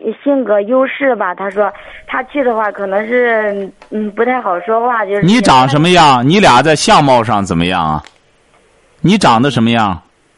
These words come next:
Speaker 1: <laughs> 长得也就是一般吧，还
Speaker 2: 你长一般，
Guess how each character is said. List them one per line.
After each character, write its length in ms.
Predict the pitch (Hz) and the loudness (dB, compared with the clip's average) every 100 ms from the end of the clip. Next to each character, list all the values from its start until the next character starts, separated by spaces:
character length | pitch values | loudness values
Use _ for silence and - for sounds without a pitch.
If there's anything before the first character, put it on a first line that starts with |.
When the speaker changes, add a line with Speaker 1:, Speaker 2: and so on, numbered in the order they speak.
| _ _ | _ _
Speaker 1:
<laughs> 760 | _ _ - - - 254 247 220 | _ _ -20 -10 -6 -4 -4 -4
长 240 | 214 196 | -6 -4
得 240 | 220 247 247 | -2 0 0
也 160 | 214 | -2
就 140 | 190 208 | -4 -4
是 180 | 269 | -4
一 140 | 254 262 | -2 -4
般 320 | 226 220 240 | -4 -6 -4
吧， 300 | 226 196 180 | -4 -4 -6
还 220 | 196 214 208 285 285 269 - - - - - - _ _ _ _ _ | -6 -8 -8 -10 -10 -10 -14 -20 -20 -20 -20 -20 _ _ _ _ _
Speaker 2:
你 120 | 147 | -2
长 260 | 160 82 87 | -2 -2 -2
一 100 | 123 | -2
般， 360 | 104 131 151 | 0 0 0